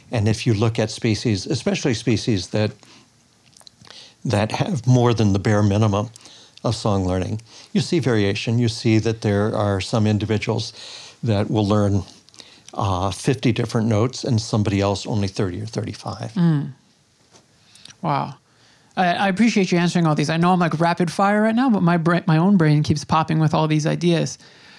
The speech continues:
Speaker 2: Um, I've heard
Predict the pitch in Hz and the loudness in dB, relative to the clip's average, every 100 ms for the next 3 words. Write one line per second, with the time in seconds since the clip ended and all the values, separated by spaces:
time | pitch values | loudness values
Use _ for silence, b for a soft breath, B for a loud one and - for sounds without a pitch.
0 | B B 175 170 160 160 165 - _ _ | B B 2 2 2 0 -2 -8 _ _
1 | _ - - _ _ _ _ _ - 196 | _ -20 -20 _ _ _ _ _ -2 -2
2 | 175 - 254 247 202 160 | 0 2 4 6 4 2